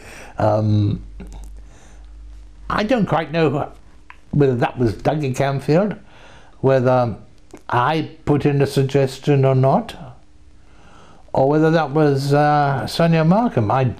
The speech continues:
really, really don't know. But anyway, out of the three of us, <laughs> we got something that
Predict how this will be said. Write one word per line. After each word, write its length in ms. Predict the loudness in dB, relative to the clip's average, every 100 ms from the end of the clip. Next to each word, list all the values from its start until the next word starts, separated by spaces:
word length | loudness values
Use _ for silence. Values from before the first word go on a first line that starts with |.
| 0
really, 560 | 2 2 2 0 -2 -8 -20 -20 -20 -20 -20 -20 -20 -20 -20 -20 -20 -20 -8 0
really 260 | 2 2
don't 280 | 2 2 2
know. 400 | 2 2 2 -2 -14 -20 -20 -8 0
But 140 | 2
anyway, 260 | 4 4 4
out 160 | 2
of 140 | -2 -2
the 100 | 0
three 220 | 2 2
of 160 | 2
us, 420 | 0 -2 -6 -6 -4 -4 -6 -20
<laughs> 320 | -20 -12 0
we 100 | 0
got 260 | 2 0 0
something 340 | -2 0 2
that 520 | 2 0 -6 -10 -10